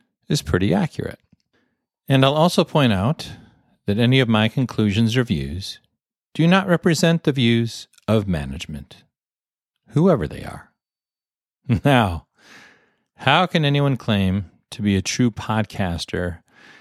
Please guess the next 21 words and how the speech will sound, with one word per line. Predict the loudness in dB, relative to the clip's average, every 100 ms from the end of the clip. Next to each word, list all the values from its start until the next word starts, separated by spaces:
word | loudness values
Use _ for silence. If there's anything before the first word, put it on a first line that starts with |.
| _ 0
and | 2
not | 4 2
talk | 2 2 2
about | 2 2
this | 0 0
really | 0 0
budding | 2 2 2
topic | 0 0 0 0 -4 -6 -20 _ _ _ _ -4
of | -4 -2
weed? | -4 -6 -10 -14 -20 _ _ _ _ _ _ _ _ _ -20 -20 -18 0
You | 4
know, | 4 4 0 _ -10
pot, | -4 0 -2 -4 _ _ _ _ _ _
grass, | -2 -2 0 -4 -4 -8 -16 _ _ _
the | -4
ganja, | -2 -2 -2 -2 -4 -6 _ _ _ _ _ _ _ _ -2
the |
herb, | 2 4 2 0 -6 _ _ _ _ _ _ -4
a | -4
joint, | 2 2 2 0 -2 -16 _ _
blunt, | 0 2 0 -2 -8